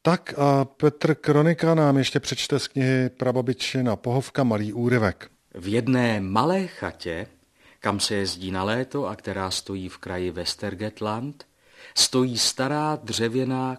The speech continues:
Speaker 2: kuchyňská rozkládací pohovka. Sedadlo se zároveň dá zvednout jako víko bedny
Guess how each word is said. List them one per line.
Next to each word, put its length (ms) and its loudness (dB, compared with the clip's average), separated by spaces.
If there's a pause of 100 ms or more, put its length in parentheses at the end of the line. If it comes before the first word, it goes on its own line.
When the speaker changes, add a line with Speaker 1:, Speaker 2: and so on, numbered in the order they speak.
Speaker 2:
kuchyňská 1000 -4
rozkládací 920 -4
pohovka. 680 -10 (1300)
Sedadlo 580 2
se 180 2
zároveň 540 0
dá 240 0
zvednout 560 -2
jako 260 -2
víko 420 -6
bedny 540 -10